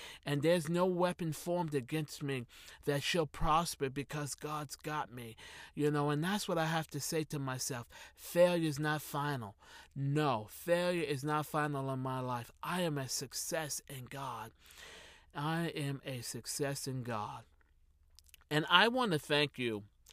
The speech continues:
once again for tuning in to another episode of Big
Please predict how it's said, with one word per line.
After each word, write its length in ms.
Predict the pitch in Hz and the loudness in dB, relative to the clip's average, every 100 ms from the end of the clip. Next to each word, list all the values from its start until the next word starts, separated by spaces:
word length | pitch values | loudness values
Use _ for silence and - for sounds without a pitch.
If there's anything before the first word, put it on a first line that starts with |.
| - _ | -20 _
once 460 | 120 135 156 160 160 | 0 4 4 2 -2
again 460 | 123 123 101 95 104 _ - _ - _ _ _ _ - | -2 -2 -2 -6 -16 _ -20 _ -20 _ _ _ _ -20
for 320 | - - 127 | -16 -2 -2
tuning 680 | 120 - 165 180 220 220 214 - | -2 -2 2 4 4 2 -2 -2
in 540 | 165 143 117 101 113 120 - _ - _ _ | 0 2 2 -2 -8 -12 -18 _ -20 _ _
to 200 | - 117 | -4 0
another 680 | 113 110 117 127 147 151 147 - | 0 0 2 4 4 2 -2 0
episode 1000 | 139 131 - 113 - 117 107 92 90 104 - - - 135 | 2 2 -2 -8 -4 -4 -2 -4 -8 -10 -16 -20 -2 4
of 400 | 127 104 104 101 | 4 4 -2 8
Big 320 | 151 160 | 8 8